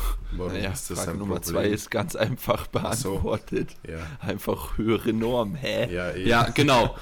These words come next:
Speaker 3: Aber das, ja,
Speaker 1: <laughs>
Speaker 3: klar, safe. Also weil für viele, viel, also weil viele ist halt, ich glaube halt einfach, weil Power, also ich glaube das Ganze,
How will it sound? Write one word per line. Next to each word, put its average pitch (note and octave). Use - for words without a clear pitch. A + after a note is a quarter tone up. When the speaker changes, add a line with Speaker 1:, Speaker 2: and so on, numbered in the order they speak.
Speaker 3:
Aber A#2
das, A#2+
ja, A2
Speaker 1:
<laughs> -
Speaker 3:
klar, B2
safe. A#2+
Also A2+
weil A#2+
für B2
viele, D3+
viel, C#3+
also G#2+
weil G#2+
viele B2+
ist G2
halt, G2+
ich F#2
glaube A2
halt G2+
einfach, G#2
weil G2
Power, -
also G#2
ich -
glaube C3
das A#2
Ganze, A2